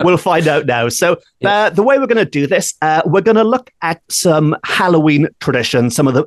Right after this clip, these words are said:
Speaker 1: the really obvious, iconic ones, and
Speaker 2: Mm.
Speaker 1: we're going to look, or, or rather, I'm going, going to look at some old Welsh folklore that was recorded back in the nineteenth century about them, and
Speaker 2: Mm.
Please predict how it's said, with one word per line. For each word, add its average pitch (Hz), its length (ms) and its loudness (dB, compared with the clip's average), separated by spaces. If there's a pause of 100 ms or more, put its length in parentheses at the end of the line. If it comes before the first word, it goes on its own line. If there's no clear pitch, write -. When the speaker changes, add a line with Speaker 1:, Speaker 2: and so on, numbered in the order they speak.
Speaker 1:
the 139 100 0
really 147 480 2
obvious, 123 560 -2
iconic 117 540 -4
ones, 104 360 -4 (520)
and 180 300 0
Speaker 2:
Mm. - 60 -12 (120)
Speaker 1:
we're 165 160 0
going 196 220 2
to 208 60 0
look, 233 440 -2
or, 131 260 0
or 143 80 0
rather, 143 260 2
I'm 165 160 0
going, 127 200 2 (100)
going 120 140 0
to 110 80 -2
look 113 260 -4 (360)
at 151 100 -6
some - 180 -2
old 160 420 2
Welsh 135 400 -2 (120)
folklore 127 420 -2
that 120 120 0
was 113 100 -8
recorded 139 520 -2
back 113 320 -6
in 127 140 0
the 123 60 0
nineteenth 120 400 -2
century 117 500 -2
about - 240 -2
them, 226 160 2 (640)
and 160 300 0
Speaker 2:
Mm. - 40 -20